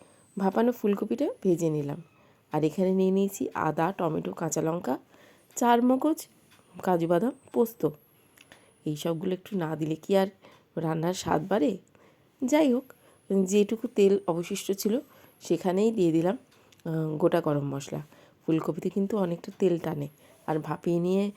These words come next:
ভাজলে তেলটা একটু কম টানবে। এরপর, উম, দারচিনিটা একটু বেশি দিয়েছি,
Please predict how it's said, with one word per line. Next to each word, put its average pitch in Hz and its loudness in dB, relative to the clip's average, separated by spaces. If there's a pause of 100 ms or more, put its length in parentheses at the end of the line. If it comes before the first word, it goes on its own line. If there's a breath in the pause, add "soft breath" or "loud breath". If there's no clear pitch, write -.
(340 loud breath)
ভাজলে 190 0 (220)
তেলটা 175 -6
একটু 151 -12
কম 156 -4
টানবে। 135 -8 (1300 soft breath)
এরপর, 220 0
উম, 185 0
দারচিনিটা 190 -2
একটু 226 -4
বেশি 208 0
দিয়েছি, 226 0